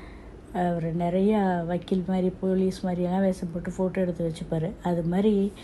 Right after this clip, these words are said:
இருக்கிற தலைவர்களையெல்லாம் வந்து பக்கத்துல நிக்க வச்சு ஃபோட்டோ எடுத்துட்டா, அவங்க கொள்கைகளையெல்லாம் ஏத்துக்கிட்ட மாதிரி அர்த்தம். உண்மையான ஒரு திராவிடன்,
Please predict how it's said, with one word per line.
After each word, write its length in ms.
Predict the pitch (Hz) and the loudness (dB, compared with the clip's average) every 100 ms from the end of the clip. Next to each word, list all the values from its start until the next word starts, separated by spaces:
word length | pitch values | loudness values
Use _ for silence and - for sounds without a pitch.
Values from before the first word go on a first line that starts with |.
| - - - | -16 -8 -2
இருக்கிற 380 | 190 196 208 202 | 0 2 2 2
தலைவர்களையெல்லாம் 960 | 196 185 196 196 180 180 185 185 196 202 | 2 4 6 4 2 0 0 2 2 2
வந்து 300 | 185 185 196 | 0 -2 0
பக்கத்துல 400 | 185 185 190 190 | 0 0 0 0
நிக்க 200 | 185 185 | 0 0
வச்சு 240 | 180 180 185 | 0 0 -4
ஃபோட்டோ 320 | - 180 196 | -2 -2 0
எடுத்துட்டா, 680 | 175 160 - 185 202 180 165 - - - - | -2 -2 -2 2 4 4 0 -6 -16 -8 -2
அவங்க 320 | 175 170 170 - | 0 0 0 2
கொள்கைகளையெல்லாம் 720 | 185 185 190 175 175 185 190 | 4 4 2 2 2 2 2
ஏத்துக்கிட்ட 520 | 175 180 175 165 160 | 2 0 -2 -2 -2
மாதிரி 300 | 156 165 180 | 0 2 2
அர்த்தம். 400 | 165 160 - 160 185 - - - - - - | 2 0 -2 -4 -4 -12 -16 -16 -18 -18 -6
உண்மையான 840 | 175 185 208 202 202 185 185 196 | 0 4 4 4 2 0 2 2
ஒரு 320 | 185 170 165 156 | 2 2 0 0
திராவிடன், 920 | 156 160 175 160 151 165 185 180 | 0 2 2 2 0 2 2 0